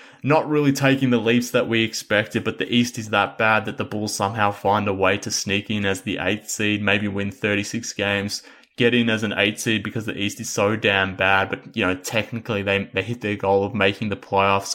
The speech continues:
only to then be smashed by Giannis and the Bucks. I, I, I don't know if that really is a good outcome for this season. Now, not, maybe that would be different if they were playing well and players were showing signs of growth, but if that's not happening, then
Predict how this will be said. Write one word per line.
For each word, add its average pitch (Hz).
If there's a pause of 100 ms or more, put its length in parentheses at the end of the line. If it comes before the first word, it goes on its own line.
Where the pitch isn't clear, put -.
only 117
to 120
then 110
be 104
smashed -
by 98
Giannis 104
and 104
the 90
Bucks. 101
I, 104 (960)
I, -
I 139
don't 147
know 165
if 139
that 123
really 123
is 117
a 120
good 120
outcome 110
for 110
this 101
season. 113
Now, 107 (100)
not, 120
maybe 120
that 120
would 117
be 107
different 107
if 107
they 110
were 101
playing 104
well 104
and 90
players 104
were 95
showing 101
signs 104
of 107
growth, 123
but - (320)
if 117
that's 135
not 131
happening, 104
then 107